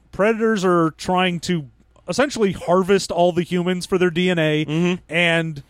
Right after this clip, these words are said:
Speaker 1: because of our climate change, our planet's gonna get hot and muggy," which is what their planet is like.
Speaker 2: Yeah.
Speaker 1: So they're like, "Oh, they can move in here and just murder all of us."
Speaker 2: Yeah.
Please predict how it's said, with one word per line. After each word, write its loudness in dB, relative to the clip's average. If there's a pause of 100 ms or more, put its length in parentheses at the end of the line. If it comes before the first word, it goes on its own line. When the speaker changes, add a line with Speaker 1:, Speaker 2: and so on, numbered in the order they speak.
(280)
Speaker 1:
because 2
of 0
our 2
climate -2
change, -4
our 0
planet's -2
gonna -2
get 2
hot 0
and -10
muggy," 2
which 0
is -6
what -2
their 4
planet 0
is -2
like. -2 (160)
Speaker 2:
Yeah. 2
Speaker 1:
So 0
they're 0
like, 0
"Oh, 6
they 4
can -2
move 2
in 0
here 0
and -4
just -10
murder 2
all 0
of -12
us." -10
Speaker 2:
Yeah. 0